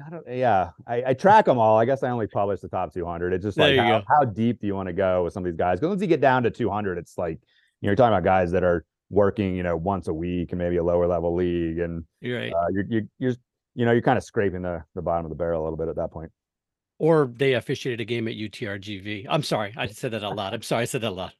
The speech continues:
Speaker 2: <laughs> Um, hey, but I tell you, I think your rankings are really good in the officials because the b-, the best game, one of the best games I've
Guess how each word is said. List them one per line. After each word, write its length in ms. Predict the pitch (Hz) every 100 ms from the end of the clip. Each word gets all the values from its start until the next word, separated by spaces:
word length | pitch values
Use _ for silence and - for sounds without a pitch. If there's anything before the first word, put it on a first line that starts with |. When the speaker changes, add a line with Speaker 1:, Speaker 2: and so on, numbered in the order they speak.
| _
Speaker 2:
<laughs> 100 | - - _ - - -
Um, 200 | 185 175
hey, 260 | 151 226 202
but 180 | 156 196
I 100 | 214
tell 180 | 262 269
you, 100 | 240 170
I 100 | 190
think 260 | - 359
your 120 | 226 202
rankings 420 | 208 208 208 170
are 80 | 175
really 200 | 175 156
good 160 | 196
in 60 | 277
the 60 | 170
officials 380 | - 160 156
because 260 | 143 165 165 - - _
the 160 | 160
b-, 240 | 160 123 - - 196
the 320 | 160 196 285
best 420 | 247 190 196 -
game, 340 | 123 160 165 143
one 160 | 226
of 60 | 339
the 60 | 143
best 200 | 143 -
games 160 | 131
I've 160 | 117